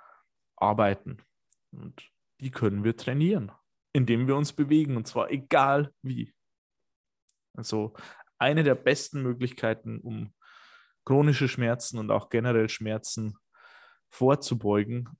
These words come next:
oder abzubauen, ist Bewegung in jeglicher Hinsicht. Denn dafür sind wir gemacht.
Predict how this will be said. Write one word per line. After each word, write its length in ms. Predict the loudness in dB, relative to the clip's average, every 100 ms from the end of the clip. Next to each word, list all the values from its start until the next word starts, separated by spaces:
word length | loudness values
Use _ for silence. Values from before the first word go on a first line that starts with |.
| _
oder 320 | 0 2 2
abzubauen, 840 | 0 -4 -8 -8 -4 -2 -2 -6 -12 _ _ _ _ _ _
ist 180 | -16 -4
Bewegung 560 | 0 2 0 -2 -8 _ _ _ _ _
in 240 | -6 -6 -12 _ _
jeglicher 640 | -2 0 0 -2 -2 -2
Hinsicht. 680 | -2 -2 -6 -12 -14 -20 -8
Denn 140 | -6 0
dafür 320 | 0 2 -2
sind 220 | -2 -2
wir 120 | -2
gemacht. 580 | 0 -2 -2 -4 -16 -20